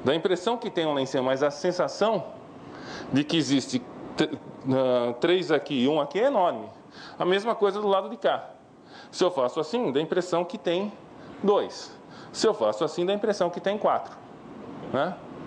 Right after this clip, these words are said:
Por que que é isso? Porque nós estamos presos a um paradigma anterior.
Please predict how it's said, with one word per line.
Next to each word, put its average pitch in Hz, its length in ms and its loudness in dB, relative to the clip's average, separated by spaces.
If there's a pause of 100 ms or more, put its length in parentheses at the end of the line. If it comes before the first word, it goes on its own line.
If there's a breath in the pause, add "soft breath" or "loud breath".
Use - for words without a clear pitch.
(280 loud breath)
Por 285 140 4
que 262 160 4
que - 120 2
é 143 60 4
isso? 123 360 -2 (580 loud breath)
Porque 185 220 4
nós 185 180 2
estamos 190 360 0
presos 175 380 2
a 190 40 4
um 185 60 2
paradigma 180 500 2
anterior. 180 400 2